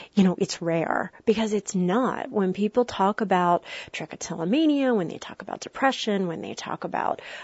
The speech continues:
um, O C D, we're talking about millions of people who struggle. And I don't mean to make you self-conscious in any way or call attention, but,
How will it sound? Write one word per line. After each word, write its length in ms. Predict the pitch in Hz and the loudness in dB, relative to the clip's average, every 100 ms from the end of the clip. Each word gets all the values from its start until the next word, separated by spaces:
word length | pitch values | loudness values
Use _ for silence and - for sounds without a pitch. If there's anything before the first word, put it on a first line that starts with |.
| - | -4
um, 300 | 196 170 170 208 | -2 -2 0 2
O 100 | 185 | 2
C 240 | - 180 | 0 -4
D, 380 | 180 226 233 233 - - | -2 0 0 -2 -12 -8
we're 100 | 214 | -6
talking 380 | - 392 359 254 | -2 -2 4 4
about 260 | 170 160 208 | 4 0 0
millions 960 | 196 214 294 381 359 190 - - - | 2 2 2 2 2 2 -2 -10 -6
of 220 | - 214 - | -4 -6 -2
people 540 | 277 294 294 220 190 | 2 2 2 0 0
who 160 | 190 190 | 0 -2
struggle. 520 | - 240 208 - - - - - | 0 -2 0 -2 -4 -10 -14 0
And 360 | 220 208 202 - - | 2 4 2 0 -2
I 120 | 196 | 2
don't 340 | 214 240 240 | 4 4 4
mean 300 | 226 214 214 | 2 2 2
to 120 | - | 0
make 180 | 196 196 | -2 -2
you 60 | 208 | -4
self-conscious 600 | 190 - 190 175 175 - | -6 -4 -4 -2 -4 -2
in 60 | |
any 140 | 175 175 | 0 2
way 320 | 160 160 202 | 2 0 0
or 140 | 196 | 0
call 180 | - 185 | 0 0
attention, 400 | 175 180 175 175 | 0 -2 -4 -2
but, 200 | 185 185 | 0 -2